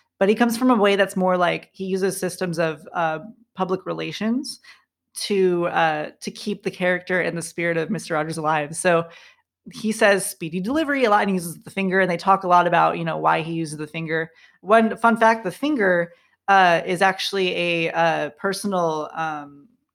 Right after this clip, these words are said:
um, I don't know if it's in the Won't You Be My Neigh-, Neighbor documentary, but, uh, it's in the Speedy Delivery one where the, uh, the point, uh, came from a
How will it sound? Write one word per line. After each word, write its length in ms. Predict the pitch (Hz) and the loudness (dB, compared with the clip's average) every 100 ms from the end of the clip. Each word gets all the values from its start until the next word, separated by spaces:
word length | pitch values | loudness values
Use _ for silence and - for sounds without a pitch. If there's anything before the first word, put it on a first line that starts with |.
| _ _ _ _ - | _ _ _ _ -10
um, 240 | 165 156 | -8 -6
I 60 | 185 | -4
don't 100 | 262 | -4
know 60 | |
if 60 | 277 | -4
it's 140 | 262 | -4
in 140 | 247 208 | -2 0
the 180 | 180 | 0
Won't 240 | 170 202 - | 0 -2 -2
You 40 | |
Be 100 | 277 | -2
My 100 | 180 | -2
Neigh-, 320 | 165 180 175 _ - | -2 -4 -6 _ -14
Neighbor 320 | 170 202 180 | -10 -6 -4
documentary, 640 | 156 151 160 151 147 160 | -4 -6 -8 -14 -12 -12
but, 240 | 151 160 156 | -6 -4 -2
uh, 200 | 160 156 | -2 -2
it's 140 | 160 214 | -2 -4
in 100 | 202 | -4
the 80 | |
Speedy 280 | 175 - 208 | -4 -6 -8
Delivery 400 | 175 170 180 165 | -6 -4 -4 -4
one 280 | 151 151 156 _ - _ _ | -4 -6 -8 _ -20 _ _
where 580 | 175 185 175 170 165 170 | 0 2 4 4 0 -4
the, 380 | 175 180 180 175 | -10 -6 -4 -4
uh, 140 | 170 | -4
the 100 | 165 | -4
point, 560 | 185 - 277 233 190 - _ _ _ _ - | -6 0 2 2 -2 -8 _ _ _ _ 0
uh, 460 | 185 180 170 165 - - | 4 4 4 0 -4 -10
came 260 | - 196 190 | -6 -4 -2
from 320 | 202 180 175 | 0 0 0
a 580 | - 175 170 170 170 | -4 -2 0 0 0